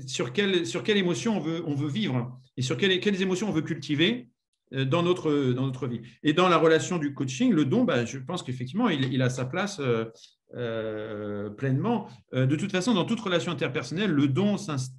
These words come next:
s'instille, euh, qu'on le veuille ou non, parce que on, on est des êtres humains, on a tendance, euh, bah voilà, vous allez rencontrer un de vos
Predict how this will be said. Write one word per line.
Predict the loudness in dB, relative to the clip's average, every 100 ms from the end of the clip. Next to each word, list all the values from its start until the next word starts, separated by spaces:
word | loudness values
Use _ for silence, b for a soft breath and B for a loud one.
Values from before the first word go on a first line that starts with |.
| _ _
s'instille, | -10 -8 -8 -2 0 0 -4 B _ -4
euh, | -2
qu'on | 0
le | 2 2
veuille | 2 2
ou | 2
non, | 2 0 0 -2
parce | -4 -2
que | 0 2
on, | 4 2 B B B -2
on | 0
est | 2
des | 0
êtres | -2 0
humains, | 0 2 2
on |
a | 0
tendance, | 0 -2 -2 -2
euh, | 0 2
bah | 2
voilà, | 0 0
vous | 0
allez | 0 -2 -4 B _
rencontrer | -6 -2 0 0 0
un | 0
de | 0
vos | 0 -2 -4